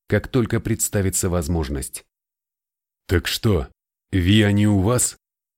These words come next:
Голос мой становился жёстче, словно олово, с каждым словом.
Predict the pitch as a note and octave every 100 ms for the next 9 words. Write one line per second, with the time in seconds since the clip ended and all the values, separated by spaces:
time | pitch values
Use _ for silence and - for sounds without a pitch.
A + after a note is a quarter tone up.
0 | _ - D#2+ E2 D#2+ - E2 D#2+ - F2
1 | E2+ F2+ - F2 D#2+ F#2+ - - F2 -
2 | _ - - G2+ G2+ G#2+ G2+ - G2+ D#2+
3 | C2 C2 - _ _ - - - A2 F#2
4 | G2 - G2+ F2+ C#2+ C2+